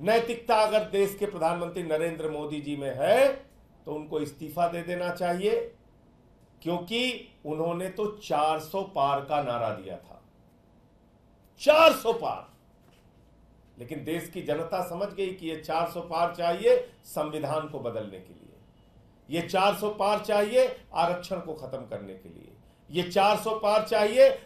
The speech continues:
अपने पूंजीपति मित्रों को फायदा पहुंचाने के लिए। और इसलिए देश की जनता ने ये परिणाम दिया है।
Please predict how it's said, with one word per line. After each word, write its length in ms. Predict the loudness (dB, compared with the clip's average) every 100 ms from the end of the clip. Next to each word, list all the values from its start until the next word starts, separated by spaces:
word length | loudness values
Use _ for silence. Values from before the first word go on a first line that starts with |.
| 0
अपने 280 | 0 0 -6
पूंजीपति 680 | -4 -4 -4 -4 -6 -6 -6
मित्रों 440 | -6 -6 -4 -4
को 140 | -4 -6 -2
फायदा 280 | 0 0 -2
पहुंचाने 520 | -6 -8 -8 -10 -12
के 140 | -16
लिए। 240 | -20 -20 -20 -20 _ _ _ _ _ _ -4
और 160 | -4
इसलिए 320 | -4 -2 0
देश 260 | 2 0 -2
की 120 | -8
जनता 420 | -6 -6 -4 -4 -2
ने 100 | -4 -6 -14 -20 -20 -20 -8
ये 140 | -6 -2
परिणाम 440 | -4 -2 -4 -4
दिया 240 | -6 -4 0
है। 200 | 0